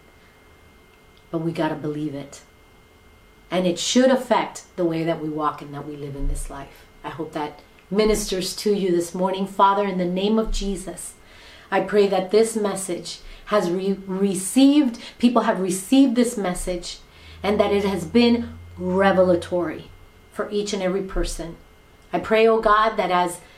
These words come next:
the seed of your word has fallen into their hearts, it would produce much fruit. In Jesus' precious name, I pray a blessing over every single person, their families, their homes, their health,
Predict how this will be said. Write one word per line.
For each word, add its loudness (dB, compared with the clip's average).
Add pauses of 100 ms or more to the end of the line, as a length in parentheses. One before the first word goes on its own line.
(180)
the -2
seed 2
of 2
your 4
word 4
has -8
fallen -2
into -6
their -6
hearts, -4
it -2
would 0
produce -4
much -4
fruit. -4 (840)
In -2
Jesus' -4
precious -8
name, -4
I -4
pray -2
a 2
blessing -2
over -4
every -2
single -6
person, -10 (520)
their 0
families, -2
their -4
homes, -8
their -2
health, 0